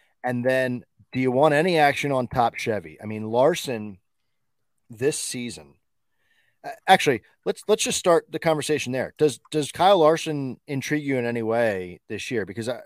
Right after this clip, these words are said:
or this race, because I'm trying to figure out a way to, to make a little money on him. Um, I don't know if I wanna take him outright because the Chevy thing kinda scares me. Um, head-to-head matchups,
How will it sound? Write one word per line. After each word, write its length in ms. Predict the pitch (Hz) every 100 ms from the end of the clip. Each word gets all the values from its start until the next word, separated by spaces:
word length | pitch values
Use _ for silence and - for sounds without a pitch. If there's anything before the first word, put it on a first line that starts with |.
| -
or 180 | 123 117
this 240 | 117 110
race, 220 | 123 104 -
because 380 | 117 123 113 - _ _ _
I'm 120 | 127
trying 220 | 120 156 165
to 60 |
figure 240 | - 147 139
out 100 | 127
a 60 |
way 140 | 120 117
to, 140 | 110 - -
to 100 | 110
make 200 | 110 101
a 40 |
little 140 | 104
money 260 | 98 143 156
on 200 | 117 110
him. 160 | 101 95 _ _ _ -
Um, 340 | 101 107 104 104
I 60 |
don't 120 | 120 139
know 80 |
if 100 | 143
I 80 | 135
wanna 220 | 127 131
take 160 | 120 131
him 80 | 117
outright 360 | 107 107 110
because 200 | - 107
the 60 | 104
Chevy 320 | - 110 120
thing 200 | 117 110
kinda 240 | 107 107 110
scares 360 | - 90 80
me. 180 | 87 85 _ _ _ -
Um, 200 | 101 101
head-to-head 380 | 120 123 127 127
matchups, 800 | 110 107 107 117 107 - - -